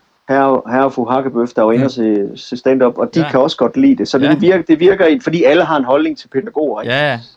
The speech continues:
Speaker 2: ja.
Speaker 1: Øh, så, øhm, så på den måde der, så, så det er ligesom det, jeg, jeg, jeg bruger min tid på nu. Og så, øhm,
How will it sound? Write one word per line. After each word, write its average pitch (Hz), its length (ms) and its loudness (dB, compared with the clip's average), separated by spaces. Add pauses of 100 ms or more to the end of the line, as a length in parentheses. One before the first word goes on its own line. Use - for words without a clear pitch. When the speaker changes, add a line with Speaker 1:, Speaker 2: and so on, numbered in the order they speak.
Speaker 2:
ja. 127 80 -4
Speaker 1:
Øh, 123 260 4 (480)
så, 147 360 2
øhm, 131 520 0 (440)
så - 100 -10
på - 80 -16
den 185 180 -6
måde 165 200 2
der, 156 160 2
så, 170 280 -2
så 180 200 -6
det 160 100 -4
er 156 40 -2
ligesom 156 280 -4
det, 156 120 0
jeg, 147 100 2 (260)
jeg, 117 340 2
jeg 120 120 -4
bruger 151 240 0
min 135 160 -2
tid 151 220 0
på 135 180 0
nu. 147 340 0
Og 123 100 -10
så, 156 360 2
øhm, 113 400 2